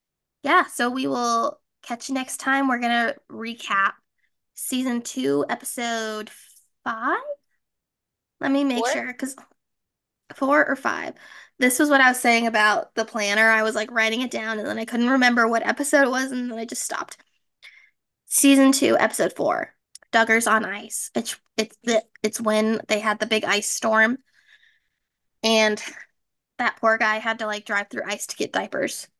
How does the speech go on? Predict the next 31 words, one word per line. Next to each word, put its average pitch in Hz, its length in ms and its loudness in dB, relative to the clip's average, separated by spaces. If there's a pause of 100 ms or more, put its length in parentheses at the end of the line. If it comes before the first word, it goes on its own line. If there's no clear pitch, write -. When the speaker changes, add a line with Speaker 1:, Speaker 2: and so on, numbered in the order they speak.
(520)
Speaker 2:
Poor 254 100 -8
Speaker 1:
'Cause 240 80 -8
Speaker 2:
David. 202 180 -6
Speaker 1:
apparently 208 460 2
they 214 140 -2
don't 208 160 -2
have 202 140 -2
enough 196 160 -10
diapers 208 380 -8
in 214 80 -6
that - 140 -4
house. - 380 -6 (1900)
Speaker 2:
Risked 233 380 2
his 226 200 2
life. 202 520 -2 (100)
But 254 200 6
we'll 254 80 0
Speaker 1:
Risked 240 80 -8
Speaker 2:
get 220 120 0
in, 214 100 0
Speaker 1:
his 233 220 4
Speaker 2:
we'll 233 140 0
get 214 120 6
into 214 160 8
that 196 200 4
Speaker 1:
life. 196 60 0
Speaker 2:
one 202 160 -2
next 196 240 -4
time. 208 320 -4 (140)
<laughs> 233 140 -10
Speaker 1:
Yep. 269 280 2